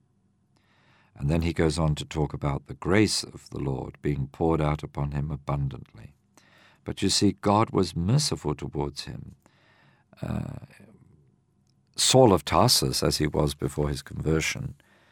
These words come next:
never deserved salvation. He didn't deserve forgiveness. He was persecuting the church. He was killing Christians. He was imprisoning them. Uh, he didn't deserve anything from God.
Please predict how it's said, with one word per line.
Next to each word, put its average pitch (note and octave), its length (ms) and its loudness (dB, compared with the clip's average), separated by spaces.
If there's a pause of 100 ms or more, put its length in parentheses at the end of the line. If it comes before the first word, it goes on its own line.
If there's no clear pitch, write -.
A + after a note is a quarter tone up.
(340)
never F#2 440 6
deserved D2+ 880 2 (500)
salvation. C#2+ 920 -2
He - 100 -2
didn't E2+ 240 -2
deserve C#2 440 0
forgiveness. D2 600 -4
He - 100 -10
was - 180 -8
persecuting D#2+ 680 -2
the D2 80 -2
church. F2+ 360 -4
He - 80 -6
was - 180 -8
killing F2 340 -2
Christians. - 540 -6
He - 80 -6
was - 160 -10
imprisoning - 680 -4
them. - 180 -8 (1500)
Uh, - 120 -8
he F2+ 240 4
didn't F#2 220 2
deserve D2+ 360 4
anything A2+ 460 0
from - 280 -10
God. - 400 -14